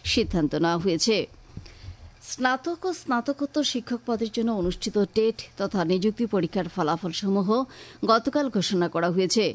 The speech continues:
পরীক্ষার্থীরা মাধ্যমিক শিক্ষা সঞ্চালকালয়ের ওয়েবসাইট মাধ্যমিক ডট আসাম ডট জিওভি ডট ইন এ তাদের ফলাফল দেখতে পারবে। আগামী পঁচিশে অক্টোবরের মধ্যে নিম্ন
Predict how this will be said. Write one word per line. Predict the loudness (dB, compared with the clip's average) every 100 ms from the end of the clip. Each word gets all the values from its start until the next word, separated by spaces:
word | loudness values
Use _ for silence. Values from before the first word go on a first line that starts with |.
| -6 -20 -2
পরীক্ষার্থীরা | 0 0 0 -2 2 2 2
মাধ্যমিক | 0 0 0 0 0
শিক্ষা | -4 -2 -4 -2
সঞ্চালকালয়ের | 0 0 0 -2 -2 0 2 2 2
ওয়েবসাইট | 0 -2 0 0 0 -4 -14 -20 -10 0
মাধ্যমিক | 0 2 2 2 2
ডট | 0 0 -2 -2
আসাম | -2 0 0 0
ডট | 0 0 -2 -4 -2 0
জিওভি | 2 2 2 0
ডট | 2 0 2
ইন | 2
এ | 2
তাদের | 0 0 -2
ফলাফল | -2 -2 -2 -6 -4
দেখতে | -4 -2 -2
পারবে। | 0 0 0 0 -6 -18 -8 -4
আগামী | 0 2 2
পঁচিশে | 0 -2 -2 0 2
অক্টোবরের | 0 -2 0 2 2
মধ্যে | 0 0 0
নিম্ন | 2 4